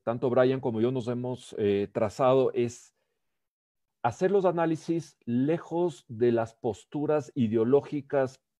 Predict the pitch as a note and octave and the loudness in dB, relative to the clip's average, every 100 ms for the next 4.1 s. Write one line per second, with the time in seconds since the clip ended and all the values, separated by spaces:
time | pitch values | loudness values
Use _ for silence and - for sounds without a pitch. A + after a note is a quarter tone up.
0 | _ _ - A2+ - A#2+ A2+ C3+ C#3+ C#3+ | _ _ 0 0 0 -4 -2 -2 2 2
1 | C#3 A2+ - - A2+ G#2+ G2 C#3+ C3+ C#3 | 2 -6 -12 -6 -4 -4 -4 2 4 4
2 | C#3 C#3 B2+ - A2+ A2 G#2+ F#2+ - _ | 4 4 2 -8 -4 -2 -2 -6 -10 _
3 | _ _ _ _ _ _ - C3 - B2+ | _ _ _ _ _ _ -2 -2 2 0